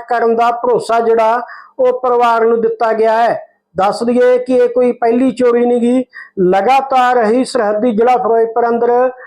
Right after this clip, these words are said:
ਚੋਰਾਂ ਨੇ ਲੋਕਾਂ ਦੇ ਨੱਕ ਵਿੱਚ ਦਮ ਕੀਤਾ ਹੋਇਆ ਲਗਾਤਾਰ ਹੀ ਚੋਰੀ ਦੀਆਂ ਅਤੇ ਲੁੱਟਾਂ ਖੋਹਾਂ ਦੀਆਂ ਵਾਰਦਾਤਾਂ ਨੂੰ ਅੰਜਾਮ ਜਿਹੜਾ ਉਹ ਦਿੱਤਾ ਜਾ ਰਿਹਾ। ਪਰ ਇਹਨਾਂ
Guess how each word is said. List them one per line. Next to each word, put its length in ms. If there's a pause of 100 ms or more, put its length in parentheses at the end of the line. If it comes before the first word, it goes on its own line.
(260)
ਚੋਰਾਂ 420
ਨੇ 320 (400)
ਲੋਕਾਂ 480
ਦੇ 140
ਨੱਕ 360
ਵਿੱਚ 200
ਦਮ 340
ਕੀਤਾ 460
ਹੋਇਆ 260
ਲਗਾਤਾਰ 760
ਹੀ 280 (380)
ਚੋਰੀ 360
ਦੀਆਂ 400
ਅਤੇ 140
ਲੁੱਟਾਂ 440
ਖੋਹਾਂ 300
ਦੀਆਂ 260
ਵਾਰਦਾਤਾਂ 720
ਨੂੰ 300 (420)
ਅੰਜਾਮ 540
ਜਿਹੜਾ 360 (360)
ਉਹ 200
ਦਿੱਤਾ 320
ਜਾ 340
ਰਿਹਾ। 380 (340)
ਪਰ 120
ਇਹਨਾਂ 480